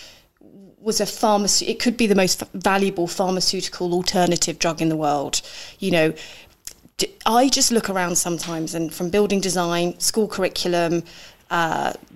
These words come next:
making it hard to cycle around a city like London, uh, they don't really want us to be well. Am I just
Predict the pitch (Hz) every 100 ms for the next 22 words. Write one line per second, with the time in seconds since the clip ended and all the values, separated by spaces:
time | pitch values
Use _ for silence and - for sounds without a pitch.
0 | - - 202 208 214 185 196 196 - 185
1 | 180 175 170 170 - 170 170 160 - 160
2 | 160 156 156 156 - - - - - _
3 | _ - 170 160 165 151 156 - _ _
4 | _ - 247 247 294 269 254 240 - -
5 | - 202 214 254 175 - 226 262 262 -
6 | - 247